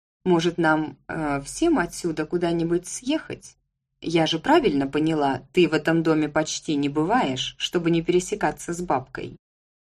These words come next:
"Плюнь", поморщился мужчина. Она больше не высунет нос, а я как-нибудь переживу. А в доме я не бываю не столько из-за нее, сколько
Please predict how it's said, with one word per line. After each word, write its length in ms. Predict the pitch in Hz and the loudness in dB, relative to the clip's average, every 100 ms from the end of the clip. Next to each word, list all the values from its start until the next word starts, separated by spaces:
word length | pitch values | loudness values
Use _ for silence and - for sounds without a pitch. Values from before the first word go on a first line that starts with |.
| _ - | _ -2
"Плюнь", 520 | 185 175 160 131 131 - _ _ _ | 4 6 6 2 -2 -10 _ _ _
поморщился 720 | 151 151 139 135 - 147 - | -2 0 0 -2 -8 -10 -6
мужчина. 640 | 147 143 - - 143 143 175 _ _ _ _ - | -6 -4 -6 -8 -8 -8 -12 _ _ _ _ -2
Она 260 | 123 165 143 | 2 4 4
больше 380 | 147 143 - 156 | 2 0 0 2
не 160 | 147 | 2
высунет 560 | 139 135 - 135 131 131 | 2 0 0 0 0 0
нос, 460 | 135 120 - - _ | -2 -2 -6 -16 _
а 220 | - 139 131 | 0 2 2
я 280 | 147 208 | 2 0
как-нибудь 640 | - 135 131 139 131 131 - | -2 -6 -4 -2 -2 -2 0
переживу. 640 | 139 135 131 139 127 117 - _ _ _ _ _ - | 2 2 2 -2 -4 -8 -10 _ _ _ _ _ 0
А 160 | 156 156 | 4 4
в 80 | 165 | 4
доме 340 | 254 277 226 | 6 6 6
я 120 | 190 | 4
не 120 | 190 | 4
бываю 640 | 185 185 185 180 170 160 - | 4 4 6 6 4 2 0
не 180 | 202 202 | -2 -2
столько 480 | - 156 135 127 135 | -2 0 0 2 -2
из-за 380 | 147 143 147 | -2 -4 0
нее, 460 | 147 151 175 285 311 _ _ _ _ | 0 2 2 2 2 _ _ _ _
сколько 640 | - 247 226 220 208 196 | -4 0 0 4 4 4